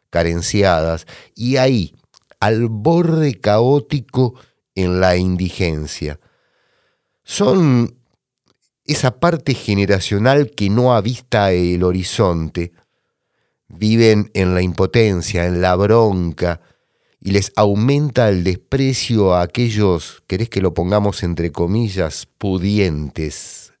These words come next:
que apenas están un par de escaloncitos más arriba. En concreto, es difícil reconocer la complejidad del proceso que desarticula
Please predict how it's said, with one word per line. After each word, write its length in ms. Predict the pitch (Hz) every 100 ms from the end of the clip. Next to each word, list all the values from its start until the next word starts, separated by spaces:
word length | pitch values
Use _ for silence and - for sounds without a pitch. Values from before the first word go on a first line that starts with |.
| _ _ _ _ _ _ _
que 240 | - 98 101
apenas 460 | 101 127 123 117
están 400 | 117 131 139 127 _ _ _ _ _ _
un 200 | - 226
par 300 | - - 170
de 100 | 107
escaloncitos 760 | - 98 92 92 - 101 98 78
más 220 | 87 92
arriba. 500 | 85 78 71 67 67 _ _ _ _ _ _ _ _ _ _ _ _ _ _ -
En 140 | 92
concreto, 640 | 90 98 107 104 87 87 85 _ _ _ _ _ _
es 120 | 101
difícil 520 | 101 107 131 113 117 90
reconocer 640 | 95 90 92 90 90 123
la 200 | 120 104
complejidad 840 | - 87 85 92 87 - 95 123 117
del 220 | 107 80
proceso 1000 | - 87 87 - - 127 117 117 101 -
que 380 | 85 82 78 - _ _ -
desarticula 1300 | 80 95 - 95 87 95 87 156 156 113 95 87